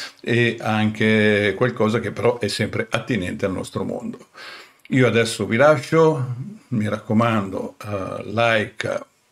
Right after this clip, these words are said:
iscrivetevi al canale, perché adesso c'è un motivo in più, perché adesso ci si possono iscrivere anche chi è appassionato di, eh, intelligenza artificiale e di immagini e di creazione con intelligenza artificiale.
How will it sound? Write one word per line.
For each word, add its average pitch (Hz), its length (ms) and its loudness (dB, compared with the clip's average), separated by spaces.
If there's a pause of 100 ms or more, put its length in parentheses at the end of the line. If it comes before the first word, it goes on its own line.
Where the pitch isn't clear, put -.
(200)
iscrivetevi 120 640 2
al 113 140 2
canale, 117 480 2
perché 101 220 -8
adesso 123 220 0
c'è 107 120 -2
un 110 80 4
motivo 107 280 2
in 101 100 -2
più, 101 160 -2
perché 104 220 -4
adesso 135 200 0
ci 113 60 -4
si 117 100 -2
possono 110 320 -2
iscrivere 107 340 0
anche 104 240 -4
chi 113 160 -2
è 113 40 6
appassionato 107 760 -2 (280)
di, 127 380 2 (280)
eh, 117 120 0 (120)
intelligenza 110 640 0
artificiale 123 920 0
e 110 160 2
di 113 140 2
immagini 110 760 2
e 123 140 2
di 110 160 2
creazione 117 640 2
con 110 160 0
intelligenza 101 560 -4
artificiale. 104 580 -4